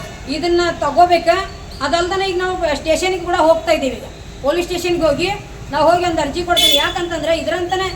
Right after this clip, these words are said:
ಬೇರೆಯವ್ರಿಗಿನೂ, ಬೇರೆ ಒಬ್ಬ ಹೆಣ್ಮಗಳಿಗಿನೂ ಯಾವುದೇ ಒಂದು ಪಂಚಾಯತಿ ಒಳಗ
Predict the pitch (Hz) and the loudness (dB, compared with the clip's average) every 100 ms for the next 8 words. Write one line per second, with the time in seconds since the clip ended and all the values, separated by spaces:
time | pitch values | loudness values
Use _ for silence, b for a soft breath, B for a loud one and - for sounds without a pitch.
0 | - - - 285 339 392 403 392 359 392 | -8 -10 -4 2 4 4 2 2 2 -4
1 | 440 453 - 269 359 403 403 349 339 359 | -4 -4 -2 0 2 2 2 0 -2 -2
2 | 370 359 370 415 - - - - 277 330 | -2 -2 -2 -4 -8 -12 -10 -4 -2 0
3 | 392 370 339 330 359 359 349 330 | 0 0 -4 -4 -4 -2 0 0